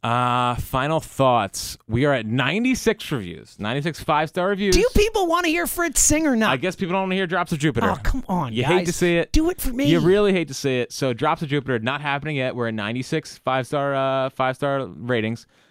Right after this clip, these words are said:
Speaker 1: Um, again, if, if Harper or Machado sign elsewhere, it is not 'cause the Phillies got outbid. I don't want you tweeting, getting angry, saying the
Speaker 2: Cheap bastards.
Speaker 1: classic, the Phillies get outbid. Not the case. They're gonna, they will not be outbid if they go elsewhere. It's only because they didn't wanna be here, which is also a problem.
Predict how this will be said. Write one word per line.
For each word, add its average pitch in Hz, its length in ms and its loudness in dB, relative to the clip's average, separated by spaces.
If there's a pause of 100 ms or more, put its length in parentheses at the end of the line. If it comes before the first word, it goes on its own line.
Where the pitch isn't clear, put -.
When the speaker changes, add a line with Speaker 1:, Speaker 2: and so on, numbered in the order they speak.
(160)
Speaker 1:
Um, 110 680 0 (180)
again, 127 340 2
if, 123 140 -2
if 107 280 -2
Harper 120 380 0
or 147 60 -2
Machado 131 320 -2
sign 123 340 -4
elsewhere, 123 420 -4
it 101 120 -6
is 95 140 -8
not 107 240 -2
'cause 127 120 -8
the 117 60 -4
Phillies 110 260 -2
got 110 160 0
outbid. 104 380 -2
I 92 100 -4
don't 104 160 -2
want 113 220 -4
you 117 80 -2
tweeting, 131 540 -2 (220)
getting 101 280 -6
angry, 113 480 0
saying 107 380 -2
the 101 100 4
Speaker 2:
Cheap 190 260 8
bastards. 175 560 6
Speaker 1:
classic, 123 440 2
the 117 80 -4
Phillies 123 340 -2
get 117 160 0
outbid. 110 540 -2 (680)
Not 120 220 2
the 127 80 -4
case. 107 340 -2
They're 107 100 -4
gonna, 101 260 -2
they 104 100 2
will 104 160 0
not 107 240 0
be 117 80 0
outbid 98 260 -2
if 92 80 -4
they 98 100 -4
go 101 220 -2
elsewhere. 113 560 0
It's - 200 -16
only 113 180 0
because 104 280 -4
they 95 80 -4
didn't 95 300 -6
wanna 95 200 -8
be 87 240 -8
here, 92 180 -10
which 107 220 -8
is 220 160 -10
also 220 280 -2
a 220 60 -4
problem. - 400 -8